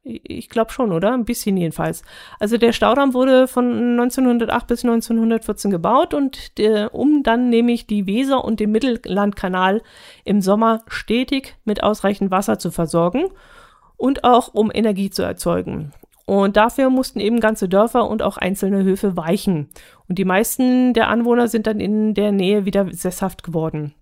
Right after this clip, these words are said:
Zur Staumauer gibt es dann noch eine weitere schreckliche Geschichte, die ich während meines Urlaubs aber nicht weiter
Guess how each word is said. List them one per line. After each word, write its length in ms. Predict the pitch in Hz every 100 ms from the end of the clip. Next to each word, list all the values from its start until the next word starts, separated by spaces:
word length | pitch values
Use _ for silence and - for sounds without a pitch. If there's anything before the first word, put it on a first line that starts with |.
| _ _ _ _ _ -
Zur 160 | 226
Staumauer 540 | 226 208 214 247 262 262
gibt 200 | 262 -
es 140 | -
dann 140 | 226 226
noch 120 | 220
eine 300 | 202 214 190
weitere 480 | 175 214 254 294 294
schreckliche 500 | - 262 - - 269
Geschichte, 460 | 277 294 294 - 359 392 - - _ -
die 100 | 240
ich 160 | 254 -
während 180 | 226 247
meines 240 | 226 233
Urlaubs 460 | - 214 220 220 -
aber 240 | 202 196 196
nicht 220 | 214 -
weiter 320 | 196 208